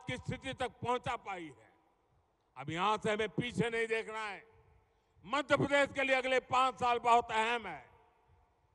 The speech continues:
आज देखिए, ग्वालियर में नया एयरपोर्ट टर्मिनल बन रहा है, एलिवेटेड रोड बन रही है, जहां हजार बेड का नया अस्पताल बना है,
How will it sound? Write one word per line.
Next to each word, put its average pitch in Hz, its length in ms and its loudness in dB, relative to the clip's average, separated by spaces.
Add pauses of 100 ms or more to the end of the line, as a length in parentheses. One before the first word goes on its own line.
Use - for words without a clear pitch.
(200)
आज 254 160 2
देखिए, 311 560 4
ग्वालियर 285 520 0
में 269 160 -4
नया 269 300 2
एयरपोर्ट 269 340 -4
टर्मिनल 254 460 -10
बन 240 200 -12
रहा 208 220 -6
है, 127 120 -12 (720)
एलिवेटेड 302 560 2
रोड 311 260 2
बन 302 160 -4
रही 294 260 -2
है, 214 300 -4 (640)
जहां 196 280 0
हजार 220 300 6
बेड 226 180 4
का 233 160 2
नया 226 240 2
अस्पताल 233 500 2
बना 233 280 -4
है, 196 280 -8